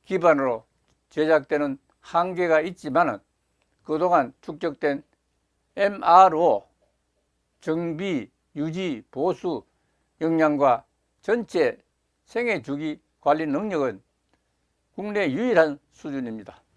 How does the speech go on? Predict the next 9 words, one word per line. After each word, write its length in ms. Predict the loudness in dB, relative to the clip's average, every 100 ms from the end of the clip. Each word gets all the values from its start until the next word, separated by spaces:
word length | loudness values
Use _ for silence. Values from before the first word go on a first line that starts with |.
| _ _ _ _ _ _ _ _ _ _ _ _ _
이와 280 | 0 8 8
함께 300 | 6 0 -2
국방 600 | -2 -6 2 2 2 -12
알앤디 720 | 4 6 8 4 0 -4 -4 -8 _ _
및 240 | -6 -6 -6 _ _ _ _ _ _ _ _ _ _ _ _ _ -10
민수 640 | -6 -6 -4 -2 -2 -4 _ _
확장도 680 | -2 0 4 4 4 0 -2 _ _
추진 280 | _ -8 -6
중입니다. 460 | -4 -4 -4 -14